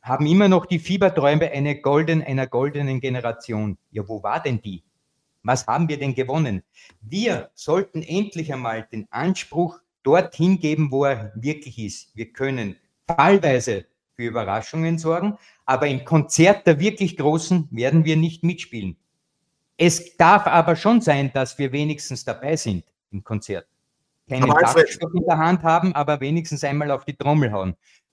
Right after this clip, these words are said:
Speaker 1: Und da ist die Frage, wie kann Ralf Rangnick mit diesem Kader das bewerkstelligen? Und da gebe ich dem Martin völlig,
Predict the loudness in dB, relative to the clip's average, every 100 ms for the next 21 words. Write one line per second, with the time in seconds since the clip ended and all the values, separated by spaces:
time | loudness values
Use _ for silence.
0 | -14 -14 -12 -4 0 2 0 -2 -4 -2
1 | -2 -2 -4 -4 -6 -2 -2 0 -2 -4
2 | -2 -2 -2 -4 -6 -8 _ 2 2 2
3 | 2 2 -2 _ -6 -4 -4 -6 -10 _
4 | -18 -16 -10 -8 -6 -6 -8 -10 -10 -6
5 | -8 -10 _ _ -8 -8 -4 -4 0 0
6 | 0 -2 -2 -2 -4 -10 -6 -6 -4 -10